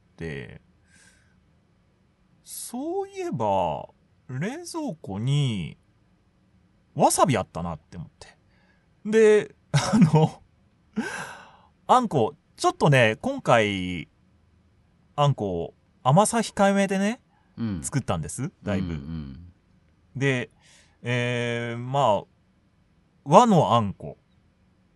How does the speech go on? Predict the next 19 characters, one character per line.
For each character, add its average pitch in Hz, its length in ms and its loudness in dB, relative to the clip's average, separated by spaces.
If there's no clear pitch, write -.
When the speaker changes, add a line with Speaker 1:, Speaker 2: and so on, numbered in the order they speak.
Speaker 1:
で 117 120 -4
す - 120 -12
よ 82 80 -10
ね。 175 220 -4
で、 202 260 0
和 202 200 6
の 131 160 2
わ 104 120 2
さ 87 220 -6
び - 160 -16
で 107 120 -4
す - 100 -8
よ 76 100 -10
ね。 131 380 -2
で、 214 420 2
あ 294 240 2
ん 339 180 -4
こ 90 300 -8
に 101 480 -4